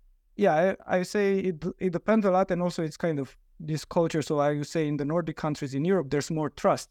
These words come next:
So they're fine for the state to have this data and they trust, okay, they're going to have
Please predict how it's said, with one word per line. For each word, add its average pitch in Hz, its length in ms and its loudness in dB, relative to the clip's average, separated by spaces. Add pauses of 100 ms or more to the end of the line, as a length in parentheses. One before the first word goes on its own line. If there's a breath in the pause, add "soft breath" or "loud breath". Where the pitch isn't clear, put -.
(120)
So 139 400 -2 (320)
they're 143 180 0
fine 156 380 2
for 147 220 -4
the 123 80 -8
state 139 320 -2
to 147 100 -2
have 135 220 -2
this 127 160 -6
data 165 380 2
and 135 140 0
they 135 100 0
trust, 143 320 -2
okay, 135 200 -2
they're 135 160 -2
going 131 220 0
to 131 80 -4
have 131 320 -2